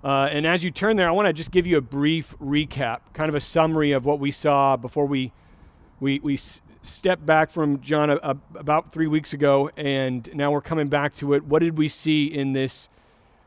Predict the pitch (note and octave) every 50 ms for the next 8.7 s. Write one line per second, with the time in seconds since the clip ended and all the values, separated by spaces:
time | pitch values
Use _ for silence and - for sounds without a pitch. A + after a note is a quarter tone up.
0 | _ _ - C3+ C3 B2+ B2+ A#2+ B2 - - - - E3 D3 C#3+ C#3+ - - C3+
1 | C3 B2+ B2 B2 C3+ - _ _ - - C#3 D3+ D3+ C3 B2+ - - - C#3+ B2+
2 | B2 - - - - - _ _ _ _ _ _ _ - _ _ - C3+ D3 D3+
3 | D3 C#3+ C#3+ - _ _ _ - - - - - _ _ _ _ - - - -
4 | - - - - D3 D#3+ F3 F#3 F#3+ F#3 - - E3+ E3+ E3+ E3+ E3 E3+ F#3+ E3
5 | C#3 C#3+ E3 F3 E3 C#3+ D3 B2+ A2+ E3 F3+ F3 F3 E3+ D#3+ C#3+ C#3+ C#3 - -
6 | E3+ D#3+ D#3+ - - D3 C#3 C3+ B2+ C3 C3+ _ _ _ _ _ - - A#2 A#2
7 | C3 F3+ G3 G3+ E3+ D#3 E3 D3+ - D#3 C#3+ E3 D#3+ D#3+ D#3+ D#3 D#3 D#3 D#3 D#3
8 | D3 C#3+ C#3+ D#3+ E3 D3 C#3 C#3+ D3+ D3 D3 C#3 -